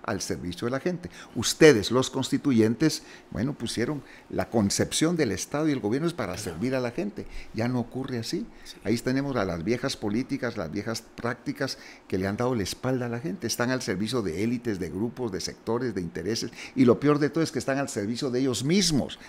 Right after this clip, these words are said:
Speaker 1: de ellos mismos. Entonces, tenemos que volver a poner a la persona humana como el centro de atención y de acción del Estado y del gobierno, eh, y de, y de eso se trata, pues.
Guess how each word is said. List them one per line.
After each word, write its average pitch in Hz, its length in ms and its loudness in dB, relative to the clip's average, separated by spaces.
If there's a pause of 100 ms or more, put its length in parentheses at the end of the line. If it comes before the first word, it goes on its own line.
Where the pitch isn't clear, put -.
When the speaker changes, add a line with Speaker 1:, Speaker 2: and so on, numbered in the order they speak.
(100)
Speaker 1:
de 127 100 2
ellos 151 240 2
mismos. 175 540 0 (220)
Entonces, 120 440 -2 (180)
tenemos 98 280 -4
que 127 100 -2
volver 104 320 0
a 120 140 -4
poner 107 420 -2 (300)
a 85 120 -4
la 85 160 -2
persona 120 420 -6
humana 107 540 -4 (260)
como 90 240 -2
el 80 100 -8
centro 151 560 -2
de 73 140 -6
atención 110 560 -4
y 143 80 -4
de 90 140 -2
acción 131 360 -6
del 113 140 -6
Estado 113 380 -6
y 107 60 -2
del 90 160 -4
gobierno, 82 540 -6 (380)
eh, - 260 -8
y 85 100 -8 (100)
de, - 180 -6
y 98 100 -4
de 113 100 0
eso 113 180 -4
se 80 120 -6
trata, - 340 -10
pues. - 280 -10